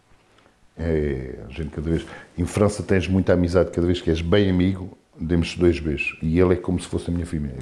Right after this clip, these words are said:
Cada vez que a gente vê, a gente dá-se dois beijos. O António, ainda que há dias falámos disso, e disse, "Epá, ainda outra vez, lembras-te quando viraste aquela bodega toda ao contrário, os gajos passaram", disse, "O Stefano passou-se, <laughs> que aquela merda."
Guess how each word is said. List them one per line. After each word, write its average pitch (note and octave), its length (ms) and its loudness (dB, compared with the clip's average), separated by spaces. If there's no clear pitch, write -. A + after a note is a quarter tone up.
Cada E2 160 -2
vez E2 120 0
que - 80 -6
a E2 40 0
gente E2 140 -2
vê, F2 160 -2
a - 80 -20
gente D#2+ 100 -6
dá-se E2 160 -8
dois D#2 140 -6
beijos. - 360 -14
O F#2+ 120 4
António, G#2 520 4
ainda G2+ 320 6
que - 180 0
há G2 60 6
dias A2 160 4
falámos G#2 320 2
disso, G#2 240 0
e F#2 40 0
disse, - 200 -2
"Epá, - 180 -4
ainda D#2 160 0
outra F2 220 0
vez, E2+ 160 -2
lembras-te F2 400 0
quando F2 240 -6
viraste E2+ 340 0
aquela E2+ 260 0
bodega E2+ 380 2
toda F2+ 240 4
ao - 80 6
contrário, B2 540 6
os G#2+ 80 6
gajos G#2+ 240 2
passaram", A#2 420 4
disse, - 220 -2
"O G#2+ 80 6
Stefano A#2 420 0
passou-se, A2 480 4
<laughs> - 60 -2
que A2 60 4
aquela G#2 280 4
merda." F#2+ 300 4